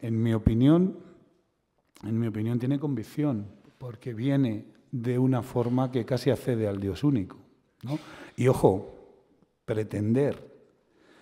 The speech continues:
que Constantino va a sacar un gran partido a posicionarse del lado cristiano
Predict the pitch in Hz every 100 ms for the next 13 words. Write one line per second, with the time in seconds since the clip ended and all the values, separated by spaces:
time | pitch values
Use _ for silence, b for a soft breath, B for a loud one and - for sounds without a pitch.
0 | b _ 113 120 104 - 113 107 147 127
1 | 101 123 - 127 - 120 - - - -
2 | _ _ _ _ b b b b b b
3 | b b b _ - 135 117 117 123 120
4 | 117 107 131 117 92 80 B B B B
5 | - 117 - 104 107 - 110 123 127 120
6 | 104 107 117 113 113 - 139 131 107